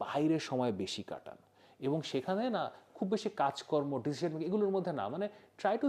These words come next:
spend time doing your, like, practice your hobbies। আপনার যেগুলো করতে ভালো লাগে,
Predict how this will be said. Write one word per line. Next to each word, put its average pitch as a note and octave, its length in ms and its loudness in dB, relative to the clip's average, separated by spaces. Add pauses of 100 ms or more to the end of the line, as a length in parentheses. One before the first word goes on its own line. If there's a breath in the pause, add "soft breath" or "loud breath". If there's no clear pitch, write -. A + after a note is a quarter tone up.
spend F#3+ 300 2 (180)
time D3+ 240 4 (480 soft breath)
doing F#3+ 240 8 (140)
your, F#3 100 6 (100)
like, E3+ 160 -2 (240)
practice - 320 -4
your F3+ 120 2 (100)
hobbies। B2+ 460 2 (180)
আপনার A#3+ 220 0
যেগুলো A3 260 2
করতে G#3+ 160 0 (160)
ভালো C#3+ 260 6
লাগে, F#2+ 180 4